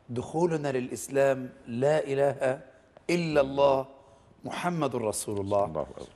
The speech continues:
Speaker 1: فلتكن هذه الوصلة في كل دروب الحياة،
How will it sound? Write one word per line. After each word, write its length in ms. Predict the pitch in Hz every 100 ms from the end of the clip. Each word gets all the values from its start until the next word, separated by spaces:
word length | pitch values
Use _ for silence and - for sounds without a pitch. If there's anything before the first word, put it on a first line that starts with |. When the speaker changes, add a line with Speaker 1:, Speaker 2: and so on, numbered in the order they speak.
| -
Speaker 1:
فلتكن 560 | - 120 - 156 139 123
هذه 380 | 143 135 127
الوصلة 460 | 120 117 127 - 123
في 360 | - - 127 120 -
كل 380 | 175 180 165
دروب 340 | 131 139 135 131
الحياة، 540 | - - 107 117 110